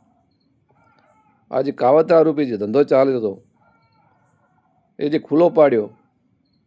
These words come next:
ને એસ પીને જે ખખડાયા અને મીઠી ટકોર કરી કે "પટ્ટા તમારા ઉતરશે, મારા નહીં." એક ચૂંટાયેલા પ્રતિનિધિ તરીકે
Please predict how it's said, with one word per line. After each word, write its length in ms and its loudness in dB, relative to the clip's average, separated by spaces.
ને 120 -6
એસ 220 0
પીને 400 -2
જે 160 -14
ખખડાયા 600 0
અને 140 -4
મીઠી 260 -2
ટકોર 360 0
કરી 360 -2
કે 100 -4
"પટ્ટા 320 0
તમારા 360 0
ઉતરશે, 400 -2
મારા 320 0
નહીં." 320 -4
એક 140 -8
ચૂંટાયેલા 400 2
પ્રતિનિધિ 520 -4
તરીકે 560 -4